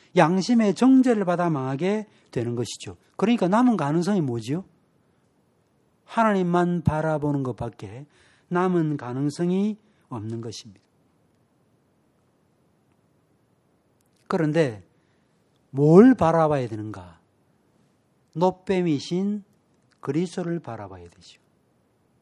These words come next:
그것을 바라보는 자는 살았죠. 똑같은 것입니다. 하나님 앞에 설 수 있게 하는 자격인 의를 누구에게 주셨는가? 그리스도에게 주셨기 때문에, 이미 그리스도 그분이 하나님의 의 자체이시기 때문에,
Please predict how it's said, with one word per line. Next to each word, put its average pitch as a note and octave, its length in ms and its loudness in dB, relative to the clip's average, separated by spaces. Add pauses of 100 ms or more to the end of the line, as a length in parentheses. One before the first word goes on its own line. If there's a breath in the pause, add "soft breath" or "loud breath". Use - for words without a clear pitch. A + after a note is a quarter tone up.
(1200)
그것을 A3 400 2
바라보는 A3+ 600 4
자는 G3+ 220 2
살았죠. D#3+ 540 -4 (1400)
똑같은 B3+ 400 2
것입니다. G#2 480 -4 (640 soft breath)
하나님 A#3 340 2
앞에 A3+ 360 2 (100)
설 A#3 220 0
수 - 160 -6
있게 G#3+ 320 -4
하는 G3 240 0
자격인 G3+ 580 -2
의를 D#3+ 360 4 (300 loud breath)
누구에게 B3 640 4
주셨는가? C#3+ 760 -4 (400 soft breath)
그리스도에게 A3 540 2
주셨기 G3 400 -2
때문에, D3+ 500 -2 (460 soft breath)
이미 B3 320 6
그리스도 A3 460 0
그분이 G#3 360 0
하나님의 G#3+ 340 0
의 F3+ 140 -2
자체이시기 G#3 640 -2
때문에, E3 480 -4